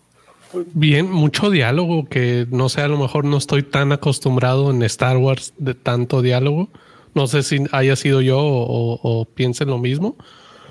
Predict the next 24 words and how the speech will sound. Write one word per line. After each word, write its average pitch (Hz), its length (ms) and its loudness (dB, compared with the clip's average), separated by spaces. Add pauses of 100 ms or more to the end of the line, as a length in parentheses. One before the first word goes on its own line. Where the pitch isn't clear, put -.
(380)
pero 127 460 2
en, 135 200 -2
en 135 160 0
mi 120 120 0
caso 131 460 -2
que 120 760 0
sí, - 220 -8
sí - 240 -2
hubo 139 500 2
a-, 110 140 -2
algunas 127 500 0
distracciones 131 640 -2
en 123 100 -4
casa 120 320 -2
que 135 120 -4
me 120 120 -2
tuve 131 260 -2
que 131 140 -2
regresar 123 520 -2
así 123 180 -4
en 123 60 -4
algunas 123 400 -2
escenas 123 460 -6
para 113 280 -8